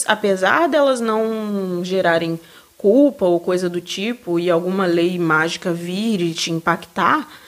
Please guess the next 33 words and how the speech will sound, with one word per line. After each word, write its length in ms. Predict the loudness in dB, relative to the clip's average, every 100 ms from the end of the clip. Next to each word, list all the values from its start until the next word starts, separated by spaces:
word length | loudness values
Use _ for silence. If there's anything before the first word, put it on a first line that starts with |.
| -20 -8
né, 460 | -2 0 0 -2 -2
como 240 | 0 2
a, 220 | 0 -2
o 60 | -6
karma 520 | 0 2 2 2 0
e 100 | -2
outras 340 | -2 -4 -6
leis, 460 | -2 0 0 -4 -8 -14 -20 -20 -20 -4
as 280 | 0 2
suas 280 | 2 0 2
ações 440 | 2 2 0 0 0
ainda 240 | 0 0
assim 220 | 0 -2
vão 220 | -2 -2
ter 280 | 0 -2 -2
consequências. 840 | -2 -2 -2 -4 -2 -2 -2 -6 -4
Então, 320 | -4 -4 -2
seja 380 | 0 0 0 0
prudente, 720 | -2 -4 0 0 0 -2 -2
não 240 | 0 0
dê 80 | 0
uma 180 | 0 0
de 140 | -2
doido, 720 | 0 4 4 4 2 -4 -6 -8 -20 -20 _ _ _
tá? 380 | -6 -2 -2 -4 -8 -20 -20 _
Pense 420 | 2 4 0 -2
direitinho 480 | -2 0 0 -2 0
nas 160 | -2
coisas 320 | 0 -2 0 -2
que 100 | -2
você 220 | -2 2
vai 160 | 2
fazer. 440 | 2 0 0 -4